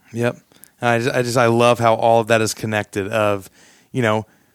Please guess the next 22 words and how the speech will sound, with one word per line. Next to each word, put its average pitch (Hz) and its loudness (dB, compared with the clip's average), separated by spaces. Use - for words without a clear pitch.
we 127 -2
take - -4
that 139 4
risk 113 -2
because 117 -2
it 110 -8
is 123 0
a 117 0
risk 101 -2
when 107 -6
we 104 -4
choose 107 -4
to 110 -6
not 110 0
step 113 -2
over 107 -2
to 104 -10
the 98 -12
side 104 0
of 101 -2
the 98 -4
road. 95 -2